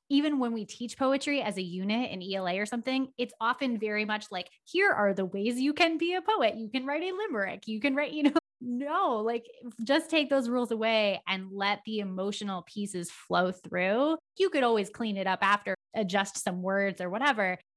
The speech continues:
If we don't start there with that emotion, that thing that needs to come through us and come out onto paper, we're not really teaching poetry.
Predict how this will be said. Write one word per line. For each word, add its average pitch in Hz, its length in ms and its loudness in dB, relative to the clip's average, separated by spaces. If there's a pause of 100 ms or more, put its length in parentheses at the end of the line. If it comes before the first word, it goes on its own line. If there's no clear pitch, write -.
(300)
If 208 160 -8
we 226 100 -4
don't 269 240 2
start - 420 -4
there 175 340 0
with 175 140 -6
that 180 140 2
emotion, 180 560 -4
that 180 180 -4
thing 214 160 -2
that 196 120 -4
needs 214 220 -6
to 190 100 -8
come 196 320 -2
through 202 260 0
us 170 200 -2
and 175 100 -12
come 196 180 -6
out 180 220 -4
onto 180 220 -6
paper, 247 500 0 (320)
we're 240 120 4
not 220 280 4
really 214 320 4
teaching 175 380 -10
poetry. - 480 -6